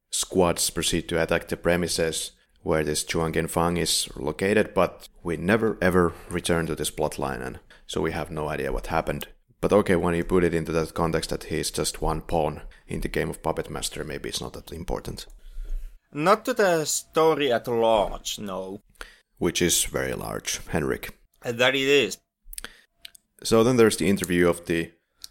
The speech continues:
Speaker 1: innocent, nice guy, garbage collector, who is not the guy who they just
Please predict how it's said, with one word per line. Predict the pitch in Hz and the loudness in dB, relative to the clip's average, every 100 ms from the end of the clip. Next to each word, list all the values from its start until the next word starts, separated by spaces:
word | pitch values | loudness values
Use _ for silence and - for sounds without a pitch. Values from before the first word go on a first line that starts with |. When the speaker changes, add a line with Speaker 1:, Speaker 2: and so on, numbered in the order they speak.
| _ _ | _ _
Speaker 1:
innocent, | 131 135 95 80 55 - - - | 0 2 2 -2 -4 -12 -16 -12
nice | 90 90 87 | -4 0 0
guy, | - 80 76 - - | 0 0 -2 -8 -14
garbage | - 90 73 - | -2 -2 -2 -2
collector, | 82 73 82 76 - _ _ | -2 -2 -2 -4 -6 _ _
who | 92 90 82 82 - - _ - - - - _ | 0 2 2 -2 -8 -20 _ -4 -2 -6 -16 _
is | 90 - | -2 0
not | 95 95 | 2 2
the | 92 | 2
guy | 87 82 76 90 - - | 4 6 4 0 -8 -4
who | 85 80 | 0 0
they | 82 76 76 | 0 0 0
just | - 67 - - | -2 -2 -4 -8